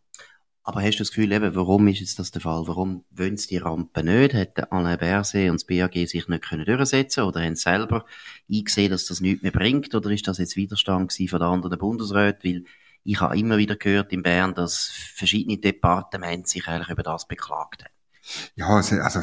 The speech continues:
Speaker 2: es ist eigentlich auch gar kein Zustand, dass man sozusagen, ähm, äh, äh, ein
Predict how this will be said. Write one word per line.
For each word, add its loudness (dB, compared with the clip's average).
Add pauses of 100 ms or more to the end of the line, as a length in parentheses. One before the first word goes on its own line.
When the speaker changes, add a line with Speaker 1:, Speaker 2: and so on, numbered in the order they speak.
(120)
Speaker 2:
es -2
ist 2
eigentlich 2
auch -4
gar -2
kein -6
Zustand, 0
dass -2
man 6
sozusagen, 0 (360)
ähm, 0
äh, -2
äh, 0
ein -4